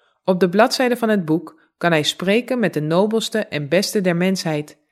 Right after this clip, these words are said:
en luisteren naar de stem van de eeuwigen wanneer hij spreekt met de mensen. Wanneer hij de onderwerpen, waarin zelfs engelen begeren een blik te slaan, één Petrus één vers twaalf,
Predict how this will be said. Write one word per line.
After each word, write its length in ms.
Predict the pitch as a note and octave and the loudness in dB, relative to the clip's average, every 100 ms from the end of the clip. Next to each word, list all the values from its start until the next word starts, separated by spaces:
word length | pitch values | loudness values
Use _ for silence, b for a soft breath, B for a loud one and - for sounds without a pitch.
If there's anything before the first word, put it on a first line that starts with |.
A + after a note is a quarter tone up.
| _ _ _ | _ _ _
en 200 | E3 D#3+ | 0 2
luisteren 520 | D#3+ A3 A3 - A#3+ | 4 4 2 -2 0
naar 140 | G3+ | 0
de 60 | C#3 | 0
stem 340 | - - A3 | -2 0 0
van 160 | A#3 B3 | -2 -2
de 60 | A3 | 0
eeuwigen 520 | F3 D#3+ D#3 D3+ D#3 b b | 2 2 0 -6 -8 b b
wanneer 220 | - F3 D#3 | -2 2 2
hij 100 | C#3+ | 0
spreekt 460 | - - G3 G#3 | -6 -2 0 0
met 120 | G3+ | -2
de 60 | F3+ | 0
mensen. 680 | F3+ F#3 F3+ D#3+ D#3 D#3 _ _ _ _ _ _ _ _ _ _ | 0 0 -2 -6 -10 -14 _ _ _ _ _ _ _ _ _ _
Wanneer 380 | - F3 F#3 B3+ | -2 2 4 4
hij 140 | A#3+ G3+ | 4 2
de 100 | - | 2
onderwerpen, 720 | F3 E3+ D#3+ D#3 D#3 D3 C#3+ _ _ - | 2 2 2 0 -2 -8 -12 _ _ -2
waarin 280 | F#3 F3 | 0 0
zelfs 420 | D#3 A3 G#3 - - | 2 4 4 2 0
engelen 340 | A3 A#3+ F3 | 0 2 2
begeren 420 | D3+ - E3 D3+ | 0 -2 -2 -2
een 60 | D3+ | 0
blik 240 | F#3 G#3+ | -2 -2
te 80 | F3 | -6
slaan, 460 | - D3+ D3 D3 - _ _ _ | -4 -4 -4 -8 -18 _ _ _
één 220 | F#3 F#3 | 2 4
Petrus 560 | F3+ E3 E3 D3+ D3+ - | 2 0 -2 -6 -6 -2
één 320 | F#3 F3+ D3 | 0 0 -2
vers 240 | - - | -8 -8
twaalf, 560 | - F3+ E3+ C#3 - | -2 0 2 -2 -10